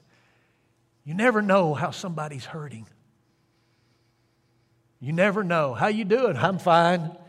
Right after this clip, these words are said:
Inside, they're not fine. They're hurting. They're hurting deeply. That's why our life teams and small groups are so good. Guys, that's, that's where church happens.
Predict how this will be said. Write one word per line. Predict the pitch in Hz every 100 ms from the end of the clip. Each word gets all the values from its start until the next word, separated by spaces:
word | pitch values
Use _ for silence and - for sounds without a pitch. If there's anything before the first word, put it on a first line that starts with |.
| -
Inside, | 165 151 127 190 170 147
they're | 180
not | 151 127 -
fine. | - 135 135 156
They're | 139
hurting. | - 127 139 120 - _ _ _ _ _ _ _ _ _ -
They're | 175 131
hurting | 156 170 139 120 107 117
deeply. | 175 151 151 127 120 - - _ _ _ _ _ _ _ _ _ _ _ _ _ _ _ _ _ _ _ _ _ _ _
That's | 202 -
why | 240 170
our | 143
life | 147 160 156
teams | - 165 165 127
and |
small | 120 175 175 147
groups | 143 175 170 -
are |
so | - - 190 131 113
good. | 127 - - _ _ _ _ _ _ _ _ _ _ _ _ _ _ _ _ _
Guys, | - 185 160
that's, | 165 156
that's | - 170 233
where |
church | 120 - 151 151 -
happens. | 123 - 110 - -